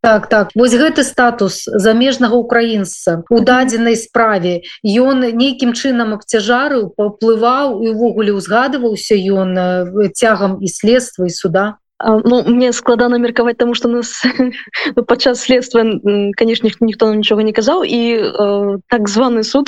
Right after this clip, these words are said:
Speaker 2: яны зрабілі в закрытым рэжыме. Але паскольку с-, пасведчанне Дзяніса, пасведчанне украін-, э, замежнага украінца, а, было ў якасці доказаў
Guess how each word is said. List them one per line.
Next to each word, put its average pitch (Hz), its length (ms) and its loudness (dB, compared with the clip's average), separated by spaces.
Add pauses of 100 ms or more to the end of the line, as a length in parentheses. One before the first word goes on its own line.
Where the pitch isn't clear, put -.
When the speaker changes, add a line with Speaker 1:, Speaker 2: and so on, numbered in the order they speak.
Speaker 2:
яны 311 400 0
зрабілі 240 800 0
в 233 640 -2
закрытым 262 480 0
рэжыме. 196 400 0 (720)
Але 254 640 2
паскольку 247 880 0 (480)
с-, - 140 -12 (100)
пасведчанне 196 1080 0
Дзяніса, 180 800 0 (300)
пасведчанне 196 640 0
украін-, 196 380 0
э, 190 600 0
замежнага 208 600 0
украінца, 277 460 0
а, 214 180 2
было 233 460 0
ў 247 100 2
якасці 240 680 0
доказаў 208 840 0